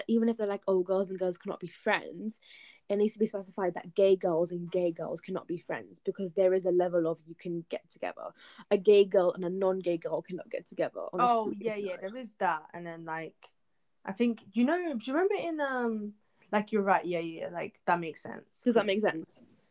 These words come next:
Speaker 2: obviously, like, one, it doesn't like girls, one does, yeah, all of that.
Speaker 1: Yeah.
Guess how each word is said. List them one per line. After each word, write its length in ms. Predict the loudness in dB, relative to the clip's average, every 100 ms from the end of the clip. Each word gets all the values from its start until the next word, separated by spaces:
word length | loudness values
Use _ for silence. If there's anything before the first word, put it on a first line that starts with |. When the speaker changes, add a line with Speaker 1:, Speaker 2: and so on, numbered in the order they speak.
| -8
Speaker 2:
obviously, 460 | -4 -4 -4 -4 -6
like, 260 | -8 -10 -6
one, 220 | -6 -4
it 100 | -4
doesn't 240 | -6 -6
like 140 | -12 -12
girls, 220 | -10 -10
one 140 | -12 -10
does, 300 | -12 -12 -10
yeah, 200 | -12 -10
all 140 | -10 -8
of 100 | -6
that. 240 | -6 -6 _ _ _
Speaker 1:
Yeah. 240 | -4 -2